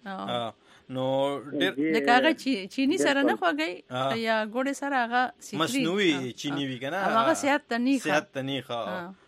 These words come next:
Speaker 2: آ، نو
Speaker 1: خو ارزانه
Speaker 3: آ،
Speaker 1: ملاوي.
Speaker 3: هغه
Speaker 2: آ.
Speaker 3: یو بله خبره، هغه مزدورکارو خلکو ته زما دا منت ته که نه چې هغوی د دې،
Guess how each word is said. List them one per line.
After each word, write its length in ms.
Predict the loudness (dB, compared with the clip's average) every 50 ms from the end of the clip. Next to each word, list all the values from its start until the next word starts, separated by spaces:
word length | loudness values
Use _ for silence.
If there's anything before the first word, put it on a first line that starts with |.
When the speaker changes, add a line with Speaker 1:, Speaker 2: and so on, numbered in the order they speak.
| _ -6
Speaker 2:
آ، 220 | -4 -2 -2 -2 -4
نو 420 | -6 -6 -6 -6 -6 -6 -4 2
Speaker 1:
خو 60 | 8 10
ارزانه 500 | 10 10 10 8 8 10 10 10 8 6
Speaker 3:
آ، 40 |
Speaker 1:
ملاوي. 340 | 2 2 4 4 6 6 4
Speaker 3:
هغه 220 | 4 2 2 2 4
Speaker 2:
آ. 480 | 4 4 2 0 -2 -4 -4 -4 -2
Speaker 3:
یو 220 | 0 0 0 0 0
بله 200 | 0 0 0 0
خبره، 360 | -2 -2 0 0 0 2 0
هغه 80 | 0
مزدورکارو 540 | -2 -2 -2 -2 -2 -2 0 0 -2 -2 -2
خلکو 280 | -2 -2 -2 0 -2 -2
ته 140 | -2 -2 -2
زما 260 | -2 0 0 0 0
دا 120 | 0 0
منت 300 | 0 0 0 -2 -2 -2
ته 80 | -4 -2
که 120 | -2 -2
نه 80 | -2 -2
چې 120 | 0 0
هغوی 240 | 0 0 0 -2 -2
د 160 | -2 -2 -2 -2
دې، 160 | -4 -4